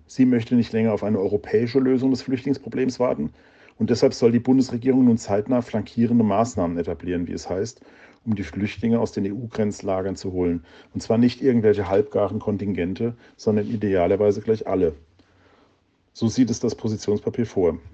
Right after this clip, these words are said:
Die Sozen verweisen auf die große Aufnahmebereitschaft vieler Städte und Kreise,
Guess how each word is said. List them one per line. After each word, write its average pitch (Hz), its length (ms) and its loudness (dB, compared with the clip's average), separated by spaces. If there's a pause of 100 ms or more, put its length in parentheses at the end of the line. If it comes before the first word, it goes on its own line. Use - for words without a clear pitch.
(840)
Die 113 60 -6
Sozen 120 420 0
verweisen 117 440 4
auf 104 100 -4
die 110 140 -12
große 127 380 2
Aufnahmebereitschaft 110 840 0
vieler 123 240 0
Städte - 320 2
und 98 140 -4
Kreise, 104 480 0